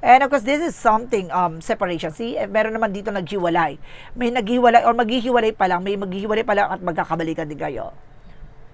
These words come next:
Ay, meron ditong naghiwalay naman at magkakabalikan. Meron naman, um, hiwalay na at ngayon magbabalikan na. And there's a growth,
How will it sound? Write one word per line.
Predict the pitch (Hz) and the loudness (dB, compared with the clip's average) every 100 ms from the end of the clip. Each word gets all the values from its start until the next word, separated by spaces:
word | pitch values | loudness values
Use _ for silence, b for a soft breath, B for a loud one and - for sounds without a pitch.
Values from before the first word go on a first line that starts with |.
| - - - | -20 -20 -14
Ay, | - 202 | -2 2
meron | 233 247 | 4 2
ditong | 240 233 233 226 | 2 -2 -2 -2
naghiwalay | 190 165 196 190 | -6 -4 -2 0
naman | 196 269 226 214 - - - - - - - - - - - - | 0 0 0 0 -4 -18 -20 -20 -20 -18 -16 -12 -12 -10 -10 -8
at | |
magkakabalikan. | 175 202 208 185 170 170 190 185 | -4 -4 -2 -4 -4 -4 -6 -4
Meron | 202 196 202 | -2 -2 -2
naman, | 196 185 180 B B B B - | -6 -6 -10 B B B B 0
um, | 196 196 | 0 0
hiwalay | 185 240 226 214 202 | 0 6 8 6 0
na | 196 190 156 - - - - - - | 0 0 -2 -8 -12 -14 -12 -12 -10
at | 180 | -8
ngayon | 202 208 202 180 | -4 -4 -2 0
magbabalikan | 170 165 175 156 165 | 0 0 -4 -4 -4
na. | 160 | -4
And | 135 175 | -6 0
there's | 233 285 | 4 4
a | 254 | 2
growth, | 160 170 143 | -2 -4 -4